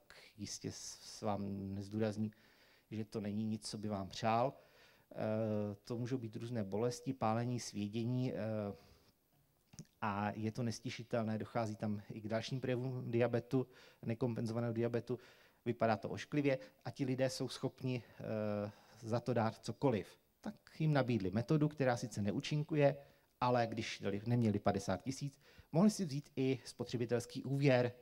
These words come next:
ze spoluúčastí jedné firmy, Home Credit. A za to jim ta kůra samozřejmě, eh, nepomohla, ale, eh, mohli mít pocit, že aspoň něco dělají.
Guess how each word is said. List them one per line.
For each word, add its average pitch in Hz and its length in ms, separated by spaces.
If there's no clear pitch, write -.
ze 107 80
spoluúčastí 110 680
jedné 104 260
firmy, 135 420
Home 107 180
Credit. 123 420
A 113 380
za 131 140
to 175 100
jim 151 160
ta 143 280
kůra 127 320
samozřejmě, 110 720
eh, 107 40
nepomohla, 143 520
ale, 113 380
eh, - 40
mohli 113 320
mít 110 180
pocit, - 280
že 117 80
aspoň 95 280
něco 90 220
dělají. 98 440